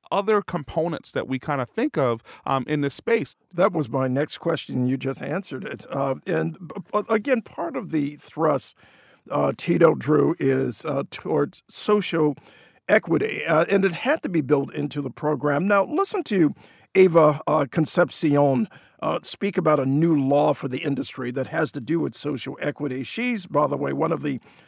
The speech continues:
Speaker 2: five commissioners on the Cannabis Control Commission who helped the, um,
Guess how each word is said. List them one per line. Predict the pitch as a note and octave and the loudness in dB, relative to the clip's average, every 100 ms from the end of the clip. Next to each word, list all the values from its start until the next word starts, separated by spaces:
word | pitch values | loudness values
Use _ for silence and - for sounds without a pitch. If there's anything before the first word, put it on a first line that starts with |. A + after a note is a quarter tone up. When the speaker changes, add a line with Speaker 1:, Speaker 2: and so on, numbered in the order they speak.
| _ | _
Speaker 2:
five | - F#3+ G3+ F3+ | 0 6 6 6
commissioners | D3+ E3+ D#3 C#3 C#3 C3+ | 2 0 0 0 -2 -2
on | C3+ | -4
the | B2 | -4
Cannabis | - D#3 C3+ C3 | -4 -2 -2 -4
Control | B2+ A#2 - E3+ | -8 -8 -2 -2
Commission | C#3 C3 B2+ C3+ | -2 -6 -6 -4
who | C3 | -6
helped | D3 - _ _ | -4 -6 _ _
the, | C3+ C3+ C3+ | -4 -2 0
um, | C3 C3 | -2 -4